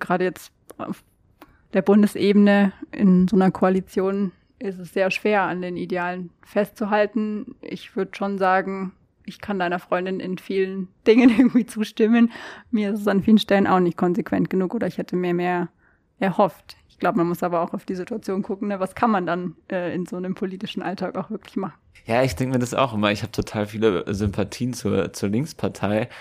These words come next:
Speaker 2: aber ich bin irgendwie da doch so gepolt, dass ich mir denke, lieber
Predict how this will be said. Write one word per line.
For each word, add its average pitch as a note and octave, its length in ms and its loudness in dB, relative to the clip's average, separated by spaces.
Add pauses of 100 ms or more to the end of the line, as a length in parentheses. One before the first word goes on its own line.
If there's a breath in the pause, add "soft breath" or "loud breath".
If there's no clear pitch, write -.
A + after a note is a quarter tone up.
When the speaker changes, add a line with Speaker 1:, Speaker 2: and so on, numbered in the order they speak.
(320 loud breath)
Speaker 2:
aber G#2 380 0
ich - 140 -12
bin C#3+ 420 -4
irgendwie B2 540 0
da A2+ 180 2
doch A#2 220 0
so A2+ 260 -2
gepolt, A#2 540 0
dass G#2 100 -6
ich A2 60 -8
mir A2 100 -2
denke, A2 360 -2
lieber A#2 680 0